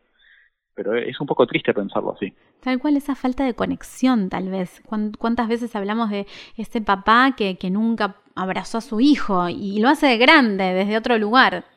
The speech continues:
Speaker 1: Sí, totalmente. ¿Sabes, sabes qué me pasó mucho? Apenas arranqué con la cuenta, y eso como dijiste que hace tres años nada más, pero recibía muchos comentarios de, "Che, qué bueno que jugás con tus nenes en el piso, qué bueno que jugás con ellos".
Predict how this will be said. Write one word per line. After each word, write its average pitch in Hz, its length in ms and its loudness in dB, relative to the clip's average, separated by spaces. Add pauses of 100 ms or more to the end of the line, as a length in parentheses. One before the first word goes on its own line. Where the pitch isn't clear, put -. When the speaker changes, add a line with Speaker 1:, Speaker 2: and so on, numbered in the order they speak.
(1080)
Speaker 1:
Sí, 143 300 -2
totalmente. 143 460 0
¿Sabes, 156 200 6
sabes 185 160 4
qué 214 100 4
me 180 120 4
pasó 143 320 4
mucho? 185 320 2
Apenas 165 420 2
arranqué 120 340 -2
con 123 140 0
la 110 100 2
cuenta, 147 300 4
y 123 40 8
eso 143 140 4
como 117 220 4
dijiste - 300 0
que 104 80 0 (200)
hace 104 140 -6
tres 127 220 4
años 113 260 0
nada 107 160 -2
más, 139 220 -4 (680)
pero 123 520 6
recibía 156 360 0
muchos 190 220 -2
comentarios 127 560 0
de, 117 100 -2
"Che, 190 240 2
qué 185 140 4
bueno 190 260 4
que 147 80 0
jugás 151 280 2
con 143 180 -4
tus 123 120 -8
nenes 156 260 -6
en 120 100 -2
el 110 100 -4
piso, 170 400 0
qué 147 80 4
bueno 165 300 4
que 120 80 -6
jugás 135 260 0
con 127 180 -2
ellos". 165 480 -2